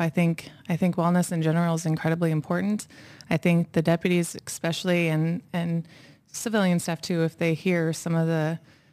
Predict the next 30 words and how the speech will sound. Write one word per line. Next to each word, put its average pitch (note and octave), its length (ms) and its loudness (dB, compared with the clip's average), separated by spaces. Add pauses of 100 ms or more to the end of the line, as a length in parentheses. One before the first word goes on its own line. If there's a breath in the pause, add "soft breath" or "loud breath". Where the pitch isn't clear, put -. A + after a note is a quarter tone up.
(140 soft breath)
calls F3+ 320 2
come F3+ 160 0
out D#3 260 2
or D#3 200 0
they D#3+ 160 0
see F3+ 180 -6
some E3+ 160 -4
of D#3+ 80 2
the D#3 80 2
reports D#3 380 0
that - 120 -8
come E3+ 180 2
out D3 140 2
or D3+ 60 -4
have D#3 160 -2
to - 80 -6
type - 240 -4
up D3 160 -4
some E3 140 -2
of D#3+ 40 2
the D#3+ 80 0
reports D#3 380 -2
that D3 140 -6
come E3+ 140 2
out D#3+ 140 2
on D#3+ 280 0 (420 loud breath)
maybe E3 220 0
traumatic D#3+ 440 -2
incidences, E3 960 -4
like, E3 200 -4